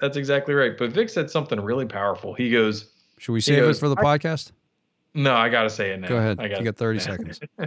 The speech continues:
Speaker 1: He goes, he goes, "I gotta, I, I gotta say, everybody, I had to speak tonight." He's like, "I know I normally don't speak, but I gotta say this.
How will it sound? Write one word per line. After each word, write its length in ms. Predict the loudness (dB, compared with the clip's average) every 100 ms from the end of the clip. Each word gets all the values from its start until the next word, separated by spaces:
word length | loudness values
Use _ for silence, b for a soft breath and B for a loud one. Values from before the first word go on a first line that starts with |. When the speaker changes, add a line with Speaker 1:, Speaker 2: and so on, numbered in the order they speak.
| -10 -14 -14 B B B -6
Speaker 1:
He 140 | -2
goes, 460 | 2 4 2 0 -8 b b b b b b _ _ -10
he 120 | -4
goes, 160 | 0
"I 140 | 2 2
gotta, 320 | 4 2 0
I, 200 | -4 -4 -8
I 100 | -4
gotta 220 | 0 0
say, 240 | 0 -2 -4
everybody, 400 | -6 -8 -4 -2
I 60 |
had 220 | 0 0 0
to 60 |
speak 320 | -4 -8 -10
tonight." 320 | -10 -10 -10 -10
He's 140 | -6
like, 120 | -2
"I 40 | 0
know 280 | 2 2 2
I 40 |
normally 380 | 2 0 0 -2
don't 220 | -2 -4
speak, 320 | -8 -10 -8
but 100 | -4
I 80 | -2
gotta 300 | 0 0 -2
say 260 | -4 -6 -6
this. 300 | -8 -10